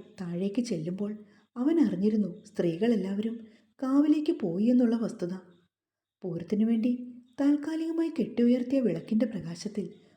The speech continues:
മുൻപോട്ട് പോകുമ്പോൾ അവൻ്റെ കാലിൻ്റെ വേഗത പതിവിലും കൂടിയിരുന്നു. കാവിലും മതിലിന് സമീപം കെട്ടിത്തീർത്ത വരമ്പിൽ കൈ ചേർത്ത്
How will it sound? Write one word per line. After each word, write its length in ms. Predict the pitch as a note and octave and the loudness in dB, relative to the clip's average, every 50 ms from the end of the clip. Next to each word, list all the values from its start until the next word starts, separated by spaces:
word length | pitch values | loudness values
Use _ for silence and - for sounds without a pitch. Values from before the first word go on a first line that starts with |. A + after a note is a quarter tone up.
| _ - | _ -14
മുൻപോട്ട് 460 | - F3+ E3+ E3+ F3 A3 A3+ A3+ - C#4+ | -10 -8 -6 -4 0 2 2 2 2 0
പോകുമ്പോൾ 520 | C#4+ G#3+ E3 D#3 - G3 G3 G#3+ A3 G#3+ A3 - - _ _ _ _ _ - | 0 0 -6 -4 -4 -4 -4 -4 -4 -6 -8 -12 -18 _ _ _ _ _ -4
അവൻ്റെ 320 | C4+ C#4+ D#4 E4 E4+ F4 | -4 -2 0 0 0 -2
കാലിൻ്റെ 500 | E4+ - G#3+ E3+ E3 E3+ F#3+ G#3+ A3 G#3+ | -2 -4 -6 -8 -8 -4 -2 0 0 0
വേഗത 360 | A3 G#3+ E3+ D#3+ - F3 - - - _ _ _ - | 0 -2 -6 -6 -8 -10 -12 -12 -18 _ _ _ -8
പതിവിലും 520 | G3 D#3+ C#3+ E3+ F3 G3 G#3 A3+ B3 C4 | -6 -6 -4 -2 0 0 4 4 4 4
കൂടിയിരുന്നു. 600 | B3 B3 G#3+ D#3+ D3+ F3+ F#3+ G3+ G#3+ G#3 G#3 A3 - G#3+ G#3+ - _ - _ _ _ _ _ _ _ _ _ _ _ _ - | 2 -2 -6 -8 -6 -4 -2 0 0 2 0 0 -2 -4 -14 -18 _ -20 _ _ _ _ _ _ _ _ _ _ _ _ -10
കാവിലും 420 | - C4 C4+ C#4+ C#4+ D4+ D4+ E4 D4 | -4 0 2 2 4 4 4 4 4
മതിലിന് 400 | A#3+ E3+ - F#3+ G3+ A3 B3 B3+ | 2 2 2 2 2 2 2 2
സമീപം 500 | - A#3 G3 E3 E3+ F3+ - A3+ A3+ A3 | 0 -2 -4 -4 -4 -4 -4 -4 -4 -4
കെട്ടിത്തീർത്ത 580 | - E3+ - - F#3+ - G#3+ G#3 G#3 - - - - - _ _ _ _ _ _ _ _ _ - | -4 -6 -6 -6 -6 -2 -2 -2 -2 -4 -12 -16 -16 -18 _ _ _ _ _ _ _ _ _ -6
വരമ്പിൽ 380 | F3 E3+ F3 F3 F3 F#3+ A3 G#3+ G#3+ | -6 -4 -4 -2 0 2 0 0 0
കൈ 180 | - G3 E3 D#3+ | -4 -4 -6 -6
ചേർത്ത് 420 | D#3 - G#3 G#3 G#3 - - A3 | -4 -4 -4 -4 -4 -6 -8 -8